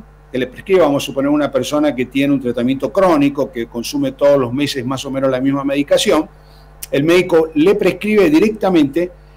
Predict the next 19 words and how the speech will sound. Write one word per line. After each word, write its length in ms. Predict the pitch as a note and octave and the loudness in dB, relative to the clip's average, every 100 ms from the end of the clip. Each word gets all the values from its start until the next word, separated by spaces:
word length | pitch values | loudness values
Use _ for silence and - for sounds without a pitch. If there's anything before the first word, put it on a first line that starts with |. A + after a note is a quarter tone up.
| - - | -20 -6
y 140 | G3 | 0
la 160 | G3 F#3 | 2 2
persona 440 | G3 A#3+ A#3+ A#3 | 0 2 2 2
concurre 460 | F#3+ E3+ A3+ G#3+ G#3 | 0 0 0 2 2
a 60 | |
cualquier 320 | D#3+ D3 D#3+ G3+ | 2 2 2 0
farmacia 560 | F#3+ F3+ F#3 D3 E3 | 2 2 0 0 0
y 80 | D3+ | 2
el, 180 | E3 E3 | 2 0
es 120 | G#3 | 2
la 160 | A3+ F3+ | 2 2
farmacia 680 | D3+ C#3+ D#3 B3+ A#3 - C3 | 0 0 2 0 0 0 0
la 200 | C3 A#2 | 0 0
que 160 | B2 | -4
tiene 260 | B2 D3 C#3+ | -2 -2 0
que 100 | C3 | 2
dominar 460 | C3 B2+ B2+ C3+ | 2 2 0 0
la 180 | C3 B2+ | 2 0
tecnología, 800 | B2+ B2+ C3 C#3+ F#3+ E3 E3+ | -2 -2 -2 -2 0 2 2